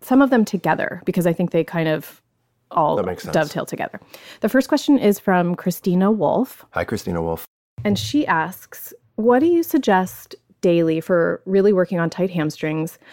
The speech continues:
Speaker 1: I'm frustrated as I'm strong, but my hamstrings and hips prevent me from many movements.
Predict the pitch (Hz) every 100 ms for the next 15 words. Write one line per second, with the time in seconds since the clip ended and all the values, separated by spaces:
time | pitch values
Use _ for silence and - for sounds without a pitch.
0 | - - - 190 - 311 - 226 190 185
1 | 185 185 170 170 165 - 214 185 175 165
2 | - 175 170 202 220 - 247 233 233 214
3 | - 170 - - _ - - 190 175 180
4 | 175 165 - 165 156 160 185 214 180 95
5 | - -